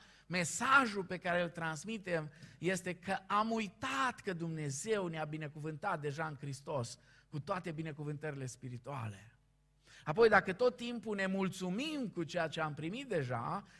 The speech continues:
și nu ne mai rugăm pentru a experimenta mai adânc privilegiul de a fi creștin, riscăm să devenim superficiali și chiar nemulțumiți de noi înșine.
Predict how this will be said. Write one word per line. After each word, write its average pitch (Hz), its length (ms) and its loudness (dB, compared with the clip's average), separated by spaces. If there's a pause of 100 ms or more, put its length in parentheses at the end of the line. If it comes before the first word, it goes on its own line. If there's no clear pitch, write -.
(140)
și - 140 -2
nu 208 180 2
ne 285 120 2
mai 269 260 6
rugăm 226 520 4
pentru 190 280 -2
a - 60 2
experimenta 185 1040 0
mai 240 380 6
adânc 240 600 4 (140)
privilegiul 185 760 6
de 160 80 -2
a 156 80 4
fi 170 180 -6
creștin, 147 640 -6 (560)
riscăm 160 920 0 (380)
să - 320 -2
devenim 170 540 -2
superficiali 160 1000 -2
și 120 200 -10
chiar 160 260 0
nemulțumiți 143 1040 -6 (920)
de 120 60 -2
noi 123 280 -4
înșine. 101 640 -8